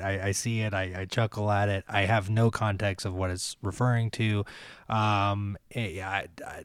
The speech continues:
yeah, I, I was thinking maybe it was just the scrimmage and someone threw out, like, an obscure stat of, of something. Um, later find out, literally ten minutes before recording this,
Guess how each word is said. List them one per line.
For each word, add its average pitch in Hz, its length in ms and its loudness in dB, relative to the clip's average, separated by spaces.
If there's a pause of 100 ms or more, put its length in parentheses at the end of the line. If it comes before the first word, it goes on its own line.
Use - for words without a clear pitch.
yeah, 110 260 0
I, 110 220 2
I 98 120 4
was 104 140 0
thinking 98 220 0
maybe 95 220 0
it 95 100 0
was 92 120 -2
just 92 220 -4
the 92 80 -8
scrimmage 143 580 6
and 92 200 -4
someone 95 300 0
threw 95 200 0
out, 92 180 0
like, 92 220 -4
an 95 100 -4
obscure 90 400 -6
stat 117 460 4
of, 113 160 -2
of 117 160 -4
something. 107 500 -4 (440)
Um, 110 520 4 (340)
later 127 480 8
find 117 320 4
out, 113 360 8 (100)
literally 113 640 4
ten 107 320 2
minutes 110 260 2
before 101 340 0
recording 117 520 2
this, 107 360 0